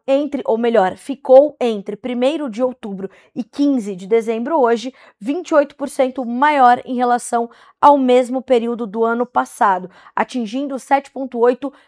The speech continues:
milhões de toneladas. É isso mesmo. Os baixos preços do petróleo, hoje também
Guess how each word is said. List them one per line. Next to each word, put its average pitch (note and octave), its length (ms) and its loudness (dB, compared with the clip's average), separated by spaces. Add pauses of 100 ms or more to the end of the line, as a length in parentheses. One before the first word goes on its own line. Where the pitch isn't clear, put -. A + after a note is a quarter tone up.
(120)
milhões C4+ 1000 2
de G#3 140 -8
toneladas. G#3+ 680 -2
É G3 80 -4
isso G3+ 200 -10
mesmo. G#3 360 -6 (260)
Os G#3+ 120 -8
baixos B3 400 2
preços A#3+ 400 -4
do C4+ 120 -4
petróleo, A#3+ 680 4
hoje G#3+ 260 0
também G#3+ 440 -6